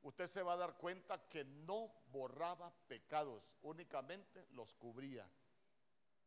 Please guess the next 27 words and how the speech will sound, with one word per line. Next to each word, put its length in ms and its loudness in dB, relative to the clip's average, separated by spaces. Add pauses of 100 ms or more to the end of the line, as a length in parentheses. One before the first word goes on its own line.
(1600)
Amén. 420 -2 (840)
Por 160 4
eso 200 8
es 60 6
que 140 4
nuestro 300 2
Señor 360 4
Jesús 300 4
dijo, 540 2 (100)
"Consumado 1040 4
es". 260 4
Él 140 4
vino 300 0
a 60 8
rellenar 460 2
ese 200 0
hueco. 280 0
Ustedes 300 0
no 120 -4
piensen 360 -2
que 120 -2
yo 120 0
vine 240 0
a 40 6
abrogar 400 4 (480)
la 180 6
ley 360 2